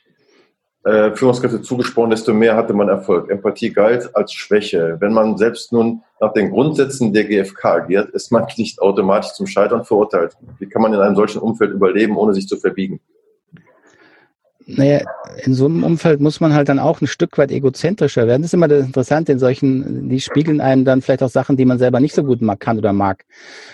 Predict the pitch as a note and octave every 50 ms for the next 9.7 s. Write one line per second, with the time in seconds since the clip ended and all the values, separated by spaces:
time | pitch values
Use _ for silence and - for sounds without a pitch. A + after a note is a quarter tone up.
0 | - - _ - C3+ C3+ C#3+ C#3 D#3 F#3 D#3+ - E3+ D3 D3 D3 C3+ B2+ C3+ C3+
1 | B2 C3 D3+ D#3 - - A#2 G#2+ - A2 A2 A2 A2 G#2+ G#2+ G#2 G2+ G2+ G2 F#2+
2 | F#2+ A2+ A2+ A2+ - G#2+ G#2+ - A#2+ A2 B2 A#2 A#2+ A#2+ A#2+ G#2 - - B2 A2
3 | F2+ F2 F#2 _ _ - G#2+ A#2+ C#3 C#3+ - _ - - - _ _ B2 B2 B2+
4 | D#3+ G3+ A3 F#3 - D3 C#3 C3 C3+ C3 C#3+ C#3+ - - F#3 G#3 G#3 F#3 D3+ C#3+
5 | C3 - B2 A#2 A#2 B2 B2+ A2+ B2+ A#2 - - C3+ D3+ F3+ - - D3+ C#3+ C#3+
6 | C3+ - - B2+ A#2+ B2 C3+ C#3 - - C3+ - - B2+ A#2+ C3+ D3+ - D#3+ C#3+
7 | C3+ B2 B2 C3+ D3 D3 - D3 B2+ B2 A#2+ A#2 A#2 A#2 A#2+ B2+ C#3 C3 C3 B2
8 | A#2+ A#2 B2 A#2+ A#2+ A#2+ A2 A2+ A2+ A2 G#2+ C#3 F3+ - F#3+ F3 - - F3+ F3
9 | F3 - C3+ A#2 A2+ G#2 - - A2 - - G3 B3